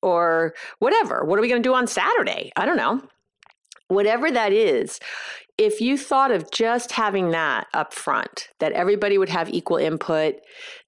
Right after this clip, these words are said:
that, you know, both of you, that it, you'd feel collaborative, you'd wanna ask questions, that you were feeling cooperative, just going in with that. And, and I don't wanna hear, "Well, my partner doesn't do that." You know how I feel about that. So you do it.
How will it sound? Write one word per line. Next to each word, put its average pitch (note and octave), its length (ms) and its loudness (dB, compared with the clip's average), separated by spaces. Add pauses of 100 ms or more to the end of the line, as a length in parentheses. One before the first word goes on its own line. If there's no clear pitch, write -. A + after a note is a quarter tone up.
that, D3+ 400 0 (340)
you F3+ 120 -2
know, E3 60 2
both E3+ 300 0
of F3 100 -2
you, E3+ 280 2
that C#3+ 280 -2
it, D#3 200 -2
you'd E3+ 180 -4
feel E3 460 0
collaborative, A#3+ 760 0
you'd E3 120 -2
wanna C#3 220 0
ask - 200 -6
questions, G#3+ 560 -2
that - 140 0
you D3+ 140 0
were D3 200 -2
feeling C#3+ 300 -2
cooperative, G#3+ 760 0 (400)
just D4+ 360 -2
going A3+ 240 2
in F#3+ 140 0
with D#3 120 -2
that. G#2 320 -2
And, F#3 260 -2 (220)
and F#3 140 0
I F#3 100 0
don't A3 260 0
wanna D4 160 2
hear, B3+ 260 2
"Well, F#3+ 160 4
my F3+ 140 2
partner - 320 0
doesn't F3 280 0
do D#3+ 140 0
that." D#3+ 320 0
You F3+ 140 0
know G3 140 2
how G3 100 0
I E3+ 80 0
feel D#3+ 200 0
about C3+ 260 0
that. - 280 -4
So E3 280 0
you B3 220 0
do E3 180 2
it. - 200 -6